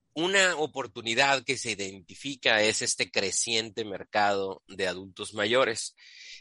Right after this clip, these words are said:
que tienen diferentes necesidades. Entonces, probablemente muchos de los servicios, eh, y productos que existen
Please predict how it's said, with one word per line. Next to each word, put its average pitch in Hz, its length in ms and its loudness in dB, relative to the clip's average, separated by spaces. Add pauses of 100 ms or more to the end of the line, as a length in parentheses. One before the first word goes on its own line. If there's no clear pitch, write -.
(120)
que 110 440 8
tienen 127 480 4 (100)
diferentes 113 680 0
necesidades. 127 800 -4
Entonces, 113 760 -2 (260)
probablemente 123 760 4
muchos 113 380 -4
de 110 100 -4
los 90 160 -6
servicios, 120 960 -2
eh, 87 380 -4
y 82 100 -8
productos 110 640 -4
que 180 100 0
existen 143 680 4